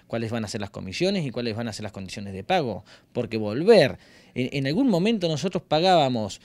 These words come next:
de cada diez pesos que se producían en el país, dos coma tres pesos iban a pagar los intereses de la deuda externa sin cancelar capital. Digo, no podemos volver a una situa-, a un esquema de eso,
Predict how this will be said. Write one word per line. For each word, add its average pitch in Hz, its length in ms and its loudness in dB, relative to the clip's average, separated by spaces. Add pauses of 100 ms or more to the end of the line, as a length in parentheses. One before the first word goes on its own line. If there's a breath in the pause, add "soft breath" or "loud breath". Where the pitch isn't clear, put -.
(160 soft breath)
de 120 160 -4
cada 127 480 2
diez 170 260 2
pesos - 400 0
que 139 100 -6
se 139 120 -4
producían 131 340 -4
en 123 100 -2
el 117 140 -4
país, 170 380 -2 (240 soft breath)
dos 220 240 4
coma 135 260 0
tres 160 180 -4
pesos 185 300 -2
iban 151 200 -2
a 123 120 -2
pagar 180 320 4
los 143 220 -2
intereses 131 480 -2
de 117 40 -2
la 123 120 0
deuda 160 240 2
externa 180 260 -2
sin 123 160 -6
cancelar 135 380 -6
capital. 117 480 0
Digo, 127 200 -4 (220 loud breath)
no 165 160 -4
podemos 226 380 4
volver 170 280 4
a 180 40 4
una 170 160 -2
situa-, 127 360 -4
a 139 60 -4
un 170 140 -2
esquema 156 340 -2
de 120 120 0
eso, 107 280 -8